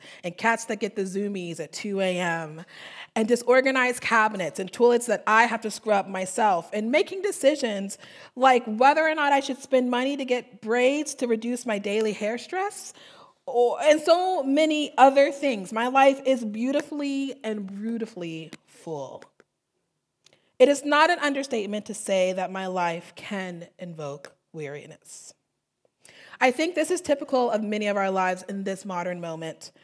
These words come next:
Our access to information wearies our collective minds, our empathic awareness of intangible stressors, stressors like neurodiversity or disability, chronic hidden pain, racism, sexism, ableism, all the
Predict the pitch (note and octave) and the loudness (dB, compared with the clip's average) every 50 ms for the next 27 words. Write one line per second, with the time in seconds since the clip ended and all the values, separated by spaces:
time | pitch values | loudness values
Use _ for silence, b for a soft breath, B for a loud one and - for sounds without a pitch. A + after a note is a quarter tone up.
0 | B B B B B B B A#3+ B3 - - B3 C#4+ D#4 - - D4 D4 C#4+ - | B B B B B B B 4 4 4 4 4 4 4 4 2 2 2 2 0
1 | C#4 B3 A#3+ A#3 A#3+ A3 G#3 G3+ G3+ G3 - G#3 F#3+ F#3 F3+ F#3 F#3+ A#3 B3+ C4 | -4 -4 -4 -4 -4 -4 -6 -6 -8 -8 -6 -6 -6 -6 -6 -6 -2 -2 0 2
2 | C4 B3+ A#3+ A3 G#3 G3+ F#3+ - G3 G3+ G3+ - - A3+ G3+ G3 F#3 - - G#3 | 2 2 0 0 -2 -4 -4 -4 -4 -4 -4 -4 -6 -4 -4 -4 -4 -4 -6 -8
3 | G3+ - G3+ F#3 E3+ D#3+ E3 D#3+ D#3 D#3 D#3+ E3 E3+ - - B B B B B | -8 -8 -8 -8 -6 -6 -6 -8 -10 -10 -12 -14 -16 -20 -20 B B B B B
4 | B B B B - A3 - - A#3 A#3+ A#3+ - - - - D4+ D#4+ G#4 - E4 | B B B B 0 0 0 2 0 -2 -2 -4 -4 0 4 4 4 4 2 -2
5 | C#4 C#4 - A3 G#3+ G#3+ A3 A3+ A#3 A3+ G3+ G3 F#3 G3+ G3+ G3 F#3 G3+ - - | -4 -2 0 -2 0 0 0 -2 -2 -2 -4 -6 -6 -6 -8 -8 -8 -8 -12 -12
6 | - B3+ C4+ C#4 C#4+ C#4 C4+ B3 B3 A3 G#3+ - - G3 F#3+ - - - F3 D#3 | -8 -6 -4 -4 -4 -4 -6 -6 -8 -8 -8 -8 -6 -6 -6 -6 -8 -10 -10 -10
7 | D3+ D#3+ E3 - - - B B B B B B B B B B B B - - | -10 -14 -16 -16 -18 -20 B B B B B B B B B B B B -8 -2
8 | - C#4+ C#4 C#4 C#4+ D4 C#4+ C4+ C#4 - F#3+ G#3+ G#3+ G#3+ G3+ F#3+ F3+ F3+ F3 - | 0 0 0 0 -2 -4 -4 -4 -6 -8 -8 -4 -2 0 2 2 0 0 -2 -8
9 | - - - B B B B B B B B - A3 A#3 A#3 A3+ A3 A3 G#3 A3 | -12 -16 -16 B B B B B B B B -2 0 2 2 2 2 0 0 2
10 | A#3 A#3+ A#3+ A#3+ - A#3 G3 F#3 F3 E3+ E3 D#3+ E3 - - G3 F#3+ G3+ F#3+ - | 2 2 2 0 -2 -6 -6 -6 -6 -8 -8 -8 -8 -8 -8 -8 -6 -6 -8 -6
11 | - G3+ F#3+ G3+ G#3+ G#3 G#3+ G#3 G3 F3+ E3 D#3+ D3+ D3+ - - - - - A#3 | -6 -8 -6 -4 -4 -2 -2 -2 -4 -6 -8 -10 -10 -14 -16 -20 -14 -6 -2 0
12 | A3 A3 G#3 G3+ A3 A3 - - - A3+ A3 G#3+ G#3 G#3+ - - G#3+ G#3+ G3 F#3+ | 2 2 0 0 -4 -6 -6 -4 0 0 0 0 -2 -8 -8 -8 -8 -6 -6 -6
13 | F#3 E3+ E3 D#3+ D#3 D3+ F3 F#3 G3 G3 - - F#3 E3 D#3 D3 D3+ - - G3+ | -8 -10 -12 -12 -10 -6 -4 -4 -4 -4 -6 -8 -10 -10 -10 -12 -10 -6 -4 -4
14 | G#3 G#3 - - F3+ E3 E3+ D#3+ D#3 D3 - F3 F#3 F#3 F3+ F3 E3+ D#3 C3 D#3 | -4 -6 -8 -10 -10 -8 -8 -10 -10 -8 -6 -6 -6 -6 -6 -8 -8 -8 -10 -12
15 | D3 C#3+ D3+ E3+ F#3 F#3 F#3 F#3+ D#3+ | -8 -4 0 0 2 2 0 -2 -4